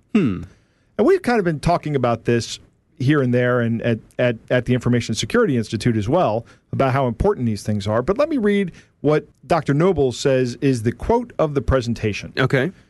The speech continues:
Speaker 2: And he says, "A human factors psychologist said, 'As researchers and educators, we must address all the many different roles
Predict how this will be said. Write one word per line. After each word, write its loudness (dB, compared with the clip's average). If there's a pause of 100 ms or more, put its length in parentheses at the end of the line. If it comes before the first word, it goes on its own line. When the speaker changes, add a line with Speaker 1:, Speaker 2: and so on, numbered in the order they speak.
(160)
Speaker 2:
And 2
he 0
says, 0
"A 0
human 0
factors -2 (320)
psychologist -2
said, 0 (540)
'As 0
researchers 0
and 0
educators, -2
we 2
must 0
address 0 (500)
all 2
the -2
many 0
different -2
roles 0